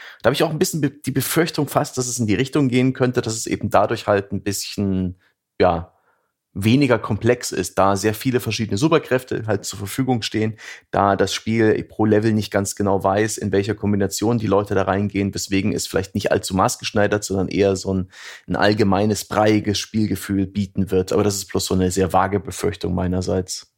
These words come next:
Je mehr, je mehr Komplexität es gibt, je mehr Klassen man spielen kann, je mehr Freiheiten und grad bei Superhelden gibt's halt wieder sehr extreme Fähigkeiten, die die haben. Je, je mehr es da im Spiel gibt und wenn das Spiel nicht weiß, der Leveldesigner nicht weiß, okay, hier fliegt der Iron Man lang, sondern hier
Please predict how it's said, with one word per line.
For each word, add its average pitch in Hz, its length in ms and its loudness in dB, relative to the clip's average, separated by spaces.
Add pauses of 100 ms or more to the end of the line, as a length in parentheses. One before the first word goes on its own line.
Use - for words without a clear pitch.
(120)
Je 107 120 4
mehr, 123 200 8
je 113 140 0
mehr 127 140 2
Komplexität 123 640 -2
es - 100 -6
gibt, 127 160 -6
je 120 80 0
mehr 113 100 2
Klassen 120 360 0
man 113 140 0
spielen 110 420 -2
kann, 101 240 -2
je 101 100 -2
mehr 98 220 2
Freiheiten 104 640 0
und 85 160 -4
grad - 180 -6
bei 101 80 -4
Superhelden 98 520 0
gibt's - 240 -10
halt 95 160 -2
wieder 95 120 0
sehr 95 140 2
extreme 98 640 0 (100)
Fähigkeiten, 107 540 0
die 98 120 -2
die 98 140 0
haben. 110 280 0 (320)
Je, 107 240 2
je 85 180 -2
mehr 104 160 6
es 127 80 2
da - 80 0
im 95 80 -2
Spiel 95 280 -4
gibt - 340 -2
und 107 120 0
wenn 107 100 0
das 101 120 -4
Spiel 117 300 0
nicht 95 180 -2
weiß, 120 300 2
der 98 80 0
Leveldesigner 113 500 2
nicht 95 160 -2
weiß, 123 220 2
okay, - 240 -2
hier 113 100 0
fliegt 107 240 -8
der 101 140 4
Iron 131 180 2
Man 127 160 0
lang, 120 220 0
sondern 107 200 -2
hier 107 200 0